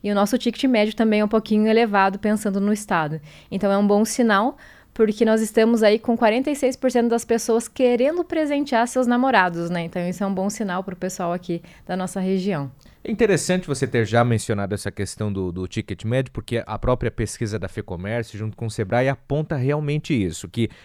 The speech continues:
Speaker 2: a nossa região, ela está com um ticket acima da média estadual. O que isso indica? Uma, uma confiança maior do consumidor,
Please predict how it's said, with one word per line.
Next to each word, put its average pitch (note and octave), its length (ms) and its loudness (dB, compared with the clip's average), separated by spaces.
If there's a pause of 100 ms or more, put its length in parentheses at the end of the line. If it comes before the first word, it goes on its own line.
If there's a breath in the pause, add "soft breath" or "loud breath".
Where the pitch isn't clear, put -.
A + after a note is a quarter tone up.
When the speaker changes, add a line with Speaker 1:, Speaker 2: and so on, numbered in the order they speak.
(140 soft breath)
Speaker 2:
a - 80 -4
nossa D3+ 320 0
região, A2 360 -2
ela A#2 140 -2
está C3 320 -2
com B2+ 200 -6
um A2 200 -6
ticket C3+ 480 -4 (120)
acima F3 760 -2 (260 soft breath)
da D#3+ 160 4
média C#3 500 2
estadual. C3+ 640 0 (300 soft breath)
O C4 80 -4
que - 160 -8
isso C4 220 -4
indica? B2 580 -2
Uma, C#3+ 640 0 (360 soft breath)
uma G#2 140 -8
confiança C#3+ 800 2
maior A#2+ 340 4
do G#2+ 80 -8
consumidor, A#2 880 2